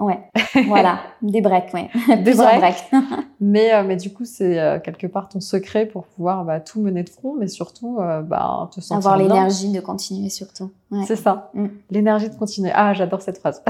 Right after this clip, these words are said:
Speaker 2: <laughs>
Speaker 1: <laughs>
Speaker 2: Et justement, il y a une autre phrase, euh, je tiens vraiment à ce que tu la partages avec nos auditeurs parce que j'ai beaucoup aimé. Tu m'as dit, euh, voilà, moi, il y a une phrase qui, quelque part,
Speaker 1: Ouais.
Speaker 2: j'allais dire,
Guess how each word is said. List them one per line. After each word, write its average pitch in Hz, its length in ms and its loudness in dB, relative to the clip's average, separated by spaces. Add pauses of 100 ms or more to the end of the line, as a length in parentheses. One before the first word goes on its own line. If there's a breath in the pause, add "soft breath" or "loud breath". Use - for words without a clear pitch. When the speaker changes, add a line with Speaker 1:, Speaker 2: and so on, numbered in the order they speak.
(240)
Speaker 2:
<laughs> 269 340 6
Speaker 1:
<laughs> - 380 -8
Speaker 2:
Et 220 100 2
justement, 294 380 2
il 311 60 8
y - 20 6
a - 20 4
une 233 100 2
autre 302 260 0
phrase, 262 360 2
euh, 202 220 2
je 185 80 -8
tiens 185 160 0
vraiment 302 240 4
à 320 40 6
ce 320 60 -6
que - 80 -4
tu - 140 -6
la 220 100 6
partages 220 340 2
avec 220 200 2
nos 208 60 -2
auditeurs 214 560 2
parce 202 200 -2
que 180 400 -2
j'ai 185 180 0
beaucoup 262 300 2
aimé. 240 380 2
Tu - 160 -12
m'as 190 100 0
dit, 190 200 -6
euh, 226 80 0
voilà, 175 260 2
moi, 185 100 -4
il 196 40 -2
y - 20 -4
a 185 40 -4
une 190 60 -4
phrase 202 360 -2
qui, 160 440 -8
quelque 175 220 -6
part, 185 300 2
Speaker 1:
Ouais. 196 40 0
Speaker 2:
j'allais 180 140 -2
dire, 202 180 -2